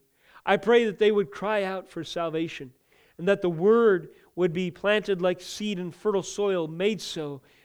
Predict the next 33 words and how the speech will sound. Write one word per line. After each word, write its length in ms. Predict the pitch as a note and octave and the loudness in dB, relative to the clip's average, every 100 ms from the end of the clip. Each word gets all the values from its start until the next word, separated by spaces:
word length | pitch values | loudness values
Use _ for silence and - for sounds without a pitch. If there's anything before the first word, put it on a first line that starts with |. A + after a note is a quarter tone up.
| _ | _
uh, 120 | D#3+ | -8
by 260 | D3 F3+ G3+ | 0 2 2
the 100 | F#3 | 0
power 380 | - F3 E3+ E3 | -4 -2 -2 -2
of 100 | D3+ | -6
the 80 | D#3 | -8
Holy 240 | E3+ E3 | -6 -6
Spirit, 440 | - - F3 E3 - | -8 -10 -10 -10 -10
that 120 | F3 | -6
would 160 | E3 | -6
produce 400 | - F3+ G#3 G3 | -4 -2 -2 -2
fruit 540 | - - G#3+ A3+ G3 - _ _ - | -8 0 2 2 -2 -12 _ _ -2
unto 360 | F#3 F3+ F3+ | -2 -2 -8
salvation. 680 | - D#3 C#3 C#3 C3 - A#2+ _ _ _ _ _ _ | -8 -6 -6 -8 -10 -14 -18 _ _ _ _ _ _
Thank 240 | - F#3 F#3 | -4 -4 0
you, 100 | F#3 | 0
Lord, 220 | F#3 F3+ | 0 -2
for 120 | G3+ | -4
these 220 | F3+ D3+ | -4 -4
moments 360 | F#3+ G3 G3+ - | -2 0 0 -2
that 120 | G3 | -6
you 140 | G3 | -2
have 140 | G3+ - | -2 -4
prepared 480 | F3+ - F#3+ G3+ G3 | -12 -4 0 0 0
for 140 | G3+ | -4
us 140 | F3+ | -6
today. 420 | - F3 F#3 F#3+ - _ _ _ _ | -8 -8 -6 -8 -14 _ _ _ _
May 120 | E3+ | -2
we 120 | F#3 G3 | 0 0
not 260 | G3+ G#3+ | 0 0
take 200 | A3 A3+ | 2 2
them 140 | A3+ G#3+ | 2 2
lightly, 520 | G#3+ G3 D#3 C3 | 2 2 -4 -10